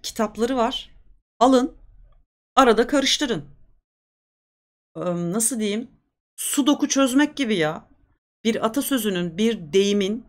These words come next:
ne anlama geldiğini öğrenmek, yemin ediyorum, sudoku çözmek gibi. Satranç oynamak gibi. Beyninizde böyle, em, farklı nöronlar arasında ilişki kurmasını sağlıyor sanki. Anlatabiliyor muyum yani?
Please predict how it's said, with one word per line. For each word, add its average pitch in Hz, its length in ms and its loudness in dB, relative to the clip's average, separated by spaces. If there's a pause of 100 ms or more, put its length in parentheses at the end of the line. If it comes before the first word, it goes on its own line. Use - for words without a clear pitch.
(120)
ne 190 180 2
anlama 240 420 4
geldiğini 165 480 2
öğrenmek, 185 800 0
yemin 226 240 2
ediyorum, 202 440 0
sudoku 262 680 -2
çözmek 214 480 -4
gibi. - 260 -8 (260)
Satranç 359 640 -2
oynamak 254 460 0
gibi. 139 220 -10 (680)
Beyninizde 277 540 4
böyle, 302 300 0 (800)
em, 208 400 -2
farklı 247 540 2
nöronlar 254 500 6
arasında 233 480 0
ilişki 220 420 -2
kurmasını 240 440 -2
sağlıyor 170 420 0
sanki. 143 500 -6 (400)
Anlatabiliyor 220 480 -4
muyum 196 180 0
yani? 135 340 -6